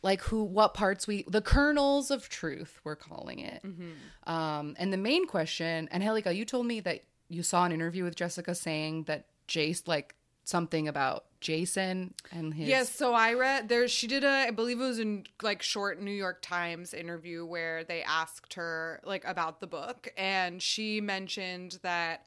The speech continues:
Speaker 2: um, the only character who is one specific person is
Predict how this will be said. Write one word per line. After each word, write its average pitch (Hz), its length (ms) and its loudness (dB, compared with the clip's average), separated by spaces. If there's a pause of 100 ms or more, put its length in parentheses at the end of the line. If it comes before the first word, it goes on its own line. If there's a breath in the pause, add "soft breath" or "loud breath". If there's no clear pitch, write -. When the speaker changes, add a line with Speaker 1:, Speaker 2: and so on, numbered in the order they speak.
(380 loud breath)
Speaker 2:
um, 170 800 -2
the 202 260 -8
only 262 800 0
character 196 840 -4 (100)
who 190 380 -8
is 175 480 -8
one 247 680 8
specific 208 760 -6
person 170 760 -10
is 185 300 -4